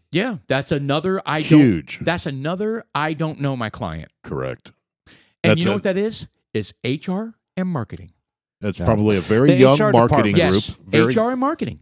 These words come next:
Speaker 2: very
Speaker 1: Guys.
Speaker 2: young marketing group who was like, "This is what we need to do."
Speaker 1: Yes.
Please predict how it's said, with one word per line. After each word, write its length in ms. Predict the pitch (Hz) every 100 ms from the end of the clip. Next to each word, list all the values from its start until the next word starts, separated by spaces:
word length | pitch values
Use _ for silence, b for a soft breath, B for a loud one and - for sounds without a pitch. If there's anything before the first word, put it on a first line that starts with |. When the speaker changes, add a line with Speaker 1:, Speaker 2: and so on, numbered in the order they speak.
| _
Speaker 2:
very 160 | - 110
Speaker 1:
Guys. 140 | 135 131
Speaker 2:
young 220 | 131 135
marketing 440 | 117 113 107 95
group 380 | 90 90 95 -
who 100 | 113
was 160 | 104 95
like, 240 | 87 -
"This 180 | 117 -
is 100 | 165
what 140 | 160
we 100 | 127
need 140 | 120 117
to 100 | 131
do." 320 | 143 185 98
Speaker 1:
Yes. 320 | 123 107 -